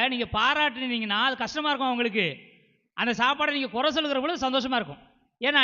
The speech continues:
நீங்க சொல்லுகிற குறை வேணுக்குனே சொல்றது தவிர உண்மையா சாப்பாடு நல்லா இல்லைன்னு இல்லை. சாப்பாடு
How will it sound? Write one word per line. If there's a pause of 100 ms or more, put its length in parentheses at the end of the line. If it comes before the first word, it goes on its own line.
நீங்க
சொல்லுகிற (140)
குறை (260)
வேணுக்குனே
சொல்றது (100)
தவிர (460)
உண்மையா (100)
சாப்பாடு
நல்லா
இல்லைன்னு
இல்லை. (500)
சாப்பாடு